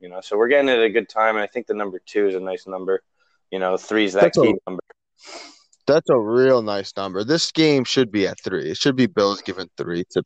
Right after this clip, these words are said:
Speaker 1: I think
Speaker 2: Pittsburgh, and I
Speaker 1: we'll
Speaker 2: think
Speaker 1: switch to that,
Speaker 2: and
Speaker 1: yeah.
Speaker 2: I think, I think the, the Steelers actually going a little bit of a downfall now. Besides playing Buffalo,
Speaker 1: Yeah.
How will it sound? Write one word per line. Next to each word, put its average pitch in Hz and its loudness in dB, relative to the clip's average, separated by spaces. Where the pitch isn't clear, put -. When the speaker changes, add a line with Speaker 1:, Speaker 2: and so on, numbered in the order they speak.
Speaker 1:
I 107 4
think - 2
Speaker 2:
Pittsburgh, 82 0
and 76 -4
I 90 -2
Speaker 1:
we'll 101 0
Speaker 2:
think 64 0
Speaker 1:
switch - -8
to 92 -4
that, 90 0
Speaker 2:
and 135 6
Speaker 1:
yeah. 147 4
Speaker 2:
I 202 2
think, 160 2
I 131 0
think 175 2
the, 110 4
the 104 2
Steelers 123 4
actually 101 0
going 104 2
a 98 0
little 95 0
bit 95 0
of 87 -4
a 92 -16
downfall 92 0
now. 95 0
Besides 131 2
playing 107 -2
Buffalo, 95 0
Speaker 1:
Yeah. 117 4